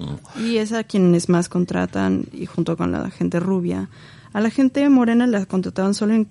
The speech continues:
Speaker 2: cosas del gobierno, de apoyos sociales y esas mierdas.
Speaker 1: Ujú.
Speaker 2: Em,
Speaker 1: Sí, sí, sí que había algunos anuncios de ese, en ese plan,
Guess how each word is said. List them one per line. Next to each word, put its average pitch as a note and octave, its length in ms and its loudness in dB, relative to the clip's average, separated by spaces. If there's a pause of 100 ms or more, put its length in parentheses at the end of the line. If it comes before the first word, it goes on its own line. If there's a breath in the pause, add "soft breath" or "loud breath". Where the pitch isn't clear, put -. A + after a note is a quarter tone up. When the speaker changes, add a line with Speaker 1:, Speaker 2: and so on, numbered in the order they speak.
(180)
Speaker 2:
cosas G#3 300 -2
del G#3+ 140 0
gobierno, F3 500 4
de E3+ 80 2
apoyos F3+ 400 0
sociales - 600 -6
y - 40 -10
esas - 280 -12
mierdas. G3+ 420 -4
Speaker 1:
Ujú. E2+ 480 -2 (420 soft breath)
Speaker 2:
Em, E3 400 -2 (200)
Speaker 1:
Sí, D#3 160 0
sí, D3+ 200 2
sí - 180 -4
que C#3+ 100 2
había B2+ 120 6
algunos A#2 280 2
anuncios A2 280 4
de G#2 60 4
ese, G2 160 -2
en F#2+ 100 2
ese F#2+ 140 0
plan, G2+ 460 0